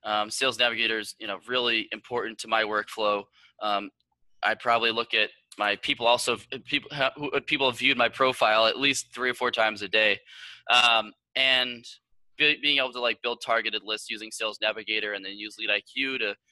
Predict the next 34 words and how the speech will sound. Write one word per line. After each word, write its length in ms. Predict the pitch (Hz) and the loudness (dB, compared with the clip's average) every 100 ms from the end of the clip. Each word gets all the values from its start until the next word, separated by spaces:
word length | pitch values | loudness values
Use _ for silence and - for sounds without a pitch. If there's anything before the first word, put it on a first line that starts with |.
| _ _ | _ _
to 100 | 127 | -6
get 180 | 117 107 | -4 -4
the 80 | 110 | -6
data 320 | 101 113 110 107 | -2 0 2 0
and, 160 | 95 - | -2 -10
and 140 | 107 | -8
import 400 | 107 117 110 107 | -8 -8 -6 -4
it 100 | 104 | -4
into, 460 | 95 107 107 104 98 - _ _ _ - | -6 -10 -8 -6 -6 -8 _ _ _ -4
um, 280 | 98 95 98 | 0 0 -4
Salesforce, 720 | - 139 135 - 123 120 - - _ 107 | -6 0 0 0 -4 -4 -6 -14 _ -6
um, 220 | 104 101 | -6 -4
is, 240 | 107 104 - | -6 -8 -12
is 140 | 104 - | -12 -6
huge. 480 | 123 120 110 - _ _ _ - | -2 -2 -2 -8 _ _ _ -4
Um, 320 | 110 107 107 - | 0 0 -2 -4
we 120 | 147 | 0
u-, 220 | 165 190 - | 0 -2 -4
we 160 | 160 180 | 0 2
actually 280 | 190 - 151 | 2 0 -2
use 220 | 151 117 | -2 -4
both, 500 | - 117 147 - - - | -2 0 -2 -6 -16 -4
um, 220 | 110 110 - | 0 0 0
Outreach 440 | 123 - 147 - - | -2 0 -4 -4 -2
and 200 | 117 143 | 0 0
SalesLoft 600 | - 143 147 147 156 - | 0 0 0 2 2 2
here, 260 | 165 185 185 _ - - | -4 -4 -6 _ -12 0
um, 240 | 120 117 110 | 2 2 2
because 320 | 127 131 123 | 0 2 0
we 160 | 120 - | -2 0
integrate 480 | 131 151 135 151 139 | -2 0 0 0 0
with 160 | 160 | -2
both. 240 | 151 160 160 | 0 0 0
So 420 | - 123 117 110 | 0 2 2 0